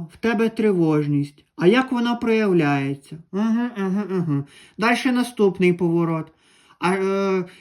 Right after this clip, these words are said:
яким чином тобі вдається боротися з нею? Типу, вау, як ти борешся з нею? Наприклад, людина каже: «Ніяк, вона просто в мене є, і я забила хуйце».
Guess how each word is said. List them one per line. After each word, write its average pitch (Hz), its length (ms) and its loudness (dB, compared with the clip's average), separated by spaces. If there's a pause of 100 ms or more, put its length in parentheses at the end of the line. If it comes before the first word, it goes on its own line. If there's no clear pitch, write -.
яким 254 340 4
чином 226 300 0
тобі 214 260 0
вдається 208 500 2
боротися 180 640 0
з 135 80 -6
нею? 139 200 -2
Типу, - 260 -10 (140)
вау, 196 380 2 (380)
як 185 280 0
ти 202 120 0
борешся 170 480 2
з 127 100 -10
нею? 131 260 -8 (460)
Наприклад, 185 500 0
людина 220 320 2
каже: 214 320 2
«Ніяк, 226 360 4
вона 190 200 0
просто 185 360 -2
в - 20 2
мене 180 220 2
є, 196 220 4
і 185 40 6
я 175 120 6
забила 160 380 -2
хуйце». 147 420 -6